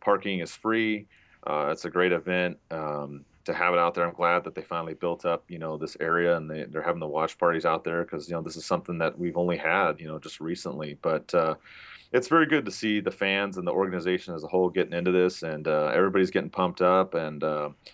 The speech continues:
appreciate the support from everybody. Uh, we're also making some more shirts as well for you guys. We have a, um, a retro design coming. I know some of you asked for a,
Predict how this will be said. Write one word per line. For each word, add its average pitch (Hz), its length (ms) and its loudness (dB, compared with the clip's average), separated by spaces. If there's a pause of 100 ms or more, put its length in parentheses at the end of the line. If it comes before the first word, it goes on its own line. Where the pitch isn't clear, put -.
(160)
appreciate 95 420 2
the - 80 -10
support 92 520 0
from 90 120 -2
everybody. 92 600 2 (380)
Uh, 73 320 0
we're 85 160 6
also 90 240 2
making 87 240 0
some 85 180 -8
more 85 160 -4
shirts 92 400 2
as 80 100 -6
well 87 200 6
for 90 160 2
you 87 100 4
guys. 85 320 4
We 82 120 -6
have 82 200 -2
a, 78 180 0
um, 73 340 -2 (140)
a 85 80 -2
retro 98 400 6
design 90 440 0
coming. 90 260 -4
I 87 60 -2
know 80 160 -4
some 87 200 -8
of 80 80 -6
you 78 140 -2
asked 78 300 0
for 82 180 -4
a, 76 200 -6